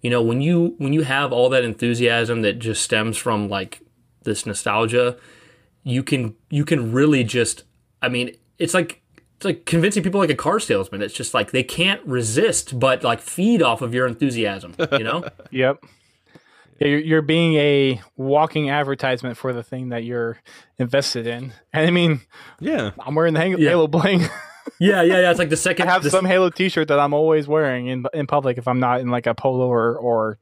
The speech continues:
Speaker 2: something like that.
Speaker 1: Yeah,
Speaker 3: I
Speaker 1: the,
Speaker 3: love
Speaker 1: like,
Speaker 3: it.
Speaker 1: the second,
Speaker 3: That's
Speaker 1: the second
Speaker 3: dedication.
Speaker 1: we see Dustin pop up on the, on the podcast, it's like there's a giant Halo thing behind him. He's wearing Halo gear. It's like, this dude lives and breathes
Speaker 3: I
Speaker 1: Halo.
Speaker 3: love it. I'm like, "Man."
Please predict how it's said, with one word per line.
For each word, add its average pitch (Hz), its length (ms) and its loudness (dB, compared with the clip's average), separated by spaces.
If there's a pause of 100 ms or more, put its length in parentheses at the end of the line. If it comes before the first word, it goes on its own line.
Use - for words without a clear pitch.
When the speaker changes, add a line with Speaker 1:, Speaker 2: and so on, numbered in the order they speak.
Speaker 2:
something 120 300 -4
like 113 160 -2
that. 113 280 -2 (580)
Speaker 1:
Yeah, 131 180 0
Speaker 3:
I - 20 -4
Speaker 1:
the, 120 140 0
Speaker 3:
love 92 100 -4
Speaker 1:
like, 131 120 2
Speaker 3:
it. - 80 -14
Speaker 1:
the 120 120 -6
second, 139 380 -2
Speaker 3:
That's 127 140 -4
Speaker 1:
the - 40 -4
second 135 160 0
Speaker 3:
dedication. - 140 -2
Speaker 1:
we 123 100 -2
see 120 380 -2
Dustin 110 480 -4
pop 101 260 -6
up 110 140 -6
on 104 100 -6
the, 101 80 -12 (140)
on 104 160 -10
the 98 80 -10
podcast, 101 500 -8
it's 104 80 -12
like 95 160 -8
there's 98 140 -8
a 95 80 -8
giant 98 320 -4 (260)
Halo 110 220 0
thing 104 160 -6
behind 131 360 -2
him. 127 140 2
He's 104 140 -6
wearing 98 300 -4
Halo 107 300 0
gear. 117 540 2 (300)
It's - 180 -18
like, 95 240 -4
this 110 380 0
dude 104 320 0
lives 101 240 -4
and 104 80 -10
breathes 101 180 -6
Speaker 3:
I 156 80 0
Speaker 1:
Halo. 247 140 0
Speaker 3:
love 190 220 2
it. 113 120 2
I'm 165 140 -2
like, 110 160 -2
"Man." 120 480 -4